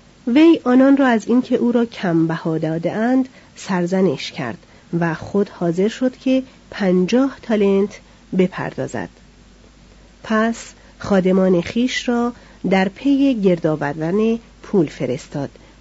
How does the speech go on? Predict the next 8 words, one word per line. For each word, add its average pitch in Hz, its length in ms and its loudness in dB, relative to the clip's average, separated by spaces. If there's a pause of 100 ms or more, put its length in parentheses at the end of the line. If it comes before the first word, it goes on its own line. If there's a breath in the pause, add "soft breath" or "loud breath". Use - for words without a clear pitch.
و 156 160 -2
خود 208 480 -2 (360 soft breath)
با 190 320 4
سرودن 175 640 0
اشعار 190 640 -2
و 185 260 -2 (320 loud breath)
خواندن 226 640 2 (100)
آنها 175 560 0